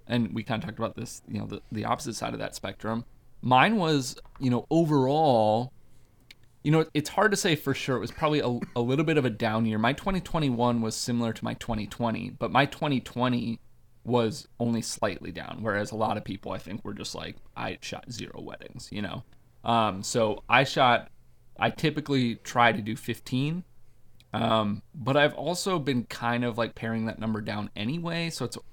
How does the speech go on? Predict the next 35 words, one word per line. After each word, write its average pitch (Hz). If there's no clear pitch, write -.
kinda 151
hard 123
to 113
say 113
exactly, 113
you 110
know, 107
all 113
the, 107
all 107
the 107
things. 101
Um, 104
but 131
yeah, 123
my 113
twenty 123
twenty 117
and 110
my 110
twenty 110
twenty-one 107
both 107
did, 104
you 151
know, 123
ten-ish, 120
give 120
or 117
take 123
a 131
little 131
bit. -
So, 113
um, 113